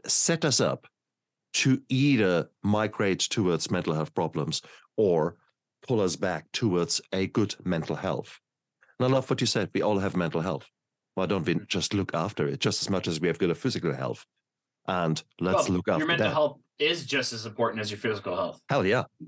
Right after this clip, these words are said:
Speaker 1: Hell yeah.
Speaker 2: And
Speaker 1: Hell
Speaker 2: they're,
Speaker 1: yeah.
Speaker 2: they're, they're, they're correlated, right?
Speaker 1: Absolutely.
Speaker 2: If you go out, if you go out for a walk, you're releasing your happy chemicals, your
Speaker 1: Mm.
Speaker 2: reward chemicals, like your serotonin, your dopamine, your endorphins, your
Speaker 1: Mm.
Speaker 2: oxytocin,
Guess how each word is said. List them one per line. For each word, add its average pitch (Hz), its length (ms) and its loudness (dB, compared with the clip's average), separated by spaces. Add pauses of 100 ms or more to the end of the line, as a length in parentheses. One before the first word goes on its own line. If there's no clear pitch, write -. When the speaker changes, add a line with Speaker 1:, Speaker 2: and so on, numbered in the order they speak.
Speaker 1:
Hell 117 160 2
yeah. 101 80 4
Speaker 2:
And - 100 0
Speaker 1:
Hell - 100 2
Speaker 2:
they're, 147 100 6
Speaker 1:
yeah. 135 60 2
Speaker 2:
they're, 151 520 0 (160)
they're, 165 240 -4
they're 175 140 -2
correlated, 127 720 0
right? 139 360 -2 (180)
Speaker 1:
Absolutely. 165 400 2
Speaker 2:
If 233 40 4
you - 60 4
go 214 220 6
out, - 100 -2 (340)
if 135 140 -4
you 180 140 -6
go 185 220 4
out 160 220 0
for 135 220 2
a 120 60 2
walk, 113 400 2 (480)
you're 123 220 0
releasing 131 1000 0
your 120 120 -2
happy 120 300 -4
chemicals, 104 540 -6
your 101 180 -14 (500)
Speaker 1:
Mm. 95 160 -6
Speaker 2:
reward 135 320 4
chemicals, 107 540 -4
like 107 120 -8
your 120 60 -10 (240)
serotonin, 131 260 2
your 117 100 2
dopamine, 131 420 0
your 104 120 -2
endorphins, 135 440 2
your 104 80 0
Speaker 1:
Mm. - 120 0 (220)
Speaker 2:
oxytocin, 127 500 -2